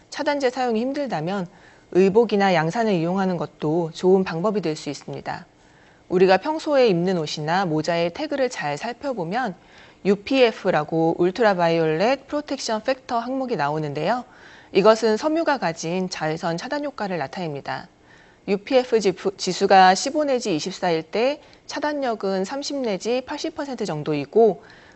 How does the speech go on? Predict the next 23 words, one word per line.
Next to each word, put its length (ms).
그 200
이상 300
올라갈수록 680
차단 260
효과도 460
높습니다. 640
일반적인 840
흰색 480
면 220
티셔츠는 760
유피에프 720
오에서 360
구, 440
아웃도어 500
제품은 600
유피에프가 760
평균 520
삼십오 420
이상 240
되는 240
것으로 300
알려져 340
있고 480